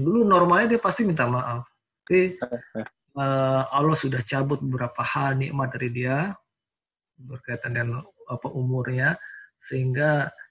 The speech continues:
Speaker 1: jadilah hal-hal yang manusiawi untuk orang-orang yang pikun. Maka orang seperti ini tidak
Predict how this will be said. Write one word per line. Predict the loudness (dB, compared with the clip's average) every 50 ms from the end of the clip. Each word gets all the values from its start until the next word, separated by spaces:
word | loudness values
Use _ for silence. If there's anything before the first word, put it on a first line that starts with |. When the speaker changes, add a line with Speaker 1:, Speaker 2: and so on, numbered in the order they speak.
| _ _ _
Speaker 1:
jadilah | -4 0 0 2 2 2 2 4 4 2
hal-hal | 2 2 0 -2 -2 0 0 2 2
yang | 2 0 0
manusiawi | 0 2 4 4 6 6 6 6 4 2 2 0 0 2 2 2 0 -2 -4 -6 -10 _ -14
untuk | -14 -12 -12 -12 -12 -10
orang-orang | -8 -8 -6 -6 -6 -6 -6 -6 -6 -6 -6
yang | -6 -8 -10 -10
pikun. | -10 -12 -10 -10 -10 -10 -12 -12 _ -20 -20 -20 _ _ _ _
Maka | -18 -16 -10 -6 -4 -4 -4 -4 -8 -14 -20 -20 -20 _ _ -8
orang | -6 -4 -2 -2 -4 -6
seperti | -8 -12 -20 -20 -14 -8 -4 -2 0 0
ini | 0 0 -2
tidak | -2 -4 -4 -2 -2 -4 -6